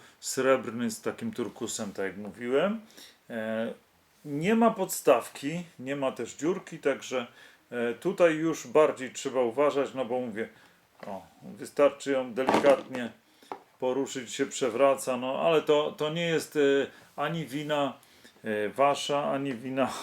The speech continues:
e, sklepu, że takie te figurki, po prostu Funko tak to sobie wymyśliło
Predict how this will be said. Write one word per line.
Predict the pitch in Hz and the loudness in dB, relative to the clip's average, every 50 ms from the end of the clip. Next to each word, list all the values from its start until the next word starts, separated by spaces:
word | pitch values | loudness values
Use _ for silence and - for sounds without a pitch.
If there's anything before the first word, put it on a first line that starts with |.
| - - | -8 -4
e, | 139 123 117 120 120 117 104 | -2 0 0 0 0 -2 -2
sklepu, | - - - - 123 123 127 131 131 - 131 123 | -4 -6 -4 2 4 6 6 4 2 -2 -8 -6
że | 113 127 123 | -4 -4 0
takie | - 131 120 - - 131 | 2 2 2 0 -2 -6
te | 120 - 123 117 | -4 -2 -2 -2
figurki, | 110 - 123 113 117 131 131 - - 113 | -4 -6 -6 -4 -2 -2 -2 -4 -6 -4
po | 113 123 | -4 -2
prostu | 98 104 117 113 - - | 0 2 2 0 0 -4
Funko | - - 117 120 120 107 117 110 | -6 -4 -2 -2 0 0 0 2
tak | - 113 104 - | 2 0 -2 -2
to | - 117 | -6 -10
sobie | - - - 101 104 | -10 -10 -10 -10 -8
wymyśliło | 104 110 113 110 104 - - 123 123 123 123 120 | -6 -4 -4 -4 -4 -4 -4 -4 -2 0 -2 -2